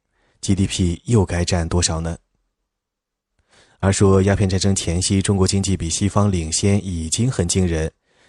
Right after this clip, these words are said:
假如说直到甲午时中国经济仍然领先，甚至更加领先，这能让人相信吗？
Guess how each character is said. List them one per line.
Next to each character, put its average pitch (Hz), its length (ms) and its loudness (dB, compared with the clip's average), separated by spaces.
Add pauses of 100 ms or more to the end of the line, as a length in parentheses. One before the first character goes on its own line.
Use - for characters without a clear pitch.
假 110 140 4
如 123 120 6
说 120 280 4
直 - 160 -2
到 98 180 2
甲 98 220 -4
午 98 180 2
时 87 240 0
中 95 140 0
国 92 100 2
经 95 180 0
济 87 260 -2
仍 85 220 -2
然 110 220 2
领 82 180 -2
先， 92 320 0 (200)
甚 95 180 2
至 87 320 -2
更 113 260 2
加 87 220 -2
领 82 160 -6
先， 85 260 -4 (560)
这 95 120 0
能 87 200 2
让 87 160 2
人 82 120 -2
相 95 180 -2
信 98 180 -2
吗？ 90 220 -2